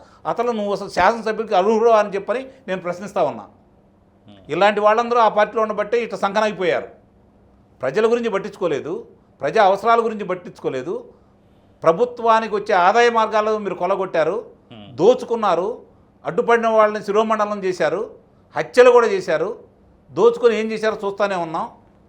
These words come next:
Speaker 1: మరి అంత చేసిన మీరు నిరుపేదలకు ఏం చేశారు? ఆ నూట ఇరవై కోట్ల రూపాయలు మీరు ఎందుకు ఇవ్వలేకపోయారు?
Speaker 2: ప్రభుత్వానికి, ఆ, అయ్యేటటువంటి ఖర్చు ఎంత ఉంటుందంటారు సుమారు?
Speaker 1: అంటే ఇక్కడ నాకు తెలిసినంత వరకు ప్రతి వ-, ఇప్పుడున్న లెక్కల ప్రకారం చూసుకుంటా ఉంటే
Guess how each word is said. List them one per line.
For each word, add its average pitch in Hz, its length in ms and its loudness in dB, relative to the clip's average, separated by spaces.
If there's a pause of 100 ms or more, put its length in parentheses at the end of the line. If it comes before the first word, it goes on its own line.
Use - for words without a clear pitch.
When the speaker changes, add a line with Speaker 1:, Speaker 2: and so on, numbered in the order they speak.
(380)
Speaker 1:
మరి 185 140 -2
అంత 190 360 2
చేసిన 240 240 2
మీరు 190 320 -2 (420)
నిరుపేదలకు 233 500 0
ఏం 214 160 -2
చేశారు? 196 240 -2
ఆ 180 60 4
నూట 202 180 0
ఇరవై 226 180 0
కోట్ల 220 220 0
రూపాయలు 214 260 -2
మీరు 202 120 -2
ఎందుకు 214 180 -4
ఇవ్వలేకపోయారు? 208 580 4 (280)
Speaker 2:
ప్రభుత్వానికి, 180 840 -8 (200)
ఆ, 131 380 -8 (300)
అయ్యేటటువంటి 147 600 -4
ఖర్చు 139 420 -10 (320)
ఎంత 123 180 -10
ఉంటుందంటారు 113 540 -12
సుమారు? 113 640 -14 (220)
Speaker 1:
అంటే 214 300 4
ఇక్కడ 208 260 0 (560)
నాకు 175 180 0
తెలిసినంత 180 440 -6
వరకు 180 720 -4 (420)
ప్రతి 165 300 0 (720)
వ-, 156 180 -8
ఇప్పుడున్న 190 460 -4
లెక్కల 190 280 -2
ప్రకారం 175 480 -2
చూసుకుంటా 156 360 -8
ఉంటే 156 400 -6